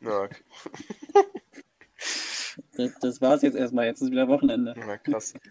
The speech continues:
Speaker 1: Aber sind bei dir die, ähm, die Veranstaltungen und sowas vom Arbeitspensum her gleich? Oder variiert es krass?
Speaker 2: Ach so, so untereinander jetzt
Speaker 1: Ja,
Speaker 2: oder
Speaker 1: genau.
Speaker 2: im Vergleich zu, zum Präsenzunterricht?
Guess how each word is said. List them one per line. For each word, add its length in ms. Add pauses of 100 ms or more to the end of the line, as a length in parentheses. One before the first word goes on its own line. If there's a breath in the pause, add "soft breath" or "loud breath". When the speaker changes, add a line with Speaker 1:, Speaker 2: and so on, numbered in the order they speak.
Speaker 1:
Aber 280 (240)
sind 240
bei 140
dir 240
die, 520
ähm, 680 (1080)
die 200
Veranstaltungen 720
und 80
sowas 180
vom 120
Arbeitspensum 640
her 140
gleich? 480 (240)
Oder 220
variiert 380
es 120
krass? 320 (1160)
Speaker 2:
Ach 120
so, 460
so 140
untereinander 500
jetzt 220
Speaker 1:
Ja, 80
Speaker 2:
oder 140
Speaker 1:
genau. 140
Speaker 2:
im 100
Vergleich 480
zu, 300
zum 320
Präsenzunterricht? 840